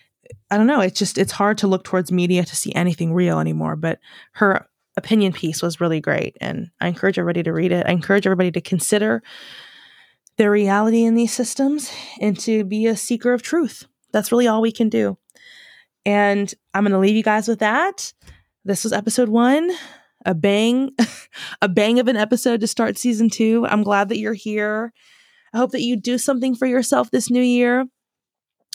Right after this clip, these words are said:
Um, and remember that to take it slow. I always am very cognizant of the fact that my new year really doesn't start till, like, M-, March, and that's okay.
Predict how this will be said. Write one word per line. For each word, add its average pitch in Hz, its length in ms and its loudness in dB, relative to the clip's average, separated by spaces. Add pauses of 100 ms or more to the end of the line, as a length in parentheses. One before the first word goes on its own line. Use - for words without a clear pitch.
Um, 208 180 2
and 220 40 2
remember 349 300 2
that 370 160 0
to 285 80 -6
take 392 220 -2
it 453 100 -4
slow. - 480 0 (500)
I 247 120 2
always 349 480 0 (280)
am 233 160 2
very 247 200 2
cognizant 220 640 -2
of 196 100 -4
the 185 100 -2
fact 175 360 -4
that 156 300 0 (760)
my 247 220 2
new 349 120 0
year 370 200 2
really 262 180 0
doesn't 240 220 -2
start - 280 -2
till, 214 120 -10
like, 196 160 -4
M-, 185 100 -6 (240)
March, 185 600 -4
and 233 100 2
that's 302 180 -2
okay. 302 380 0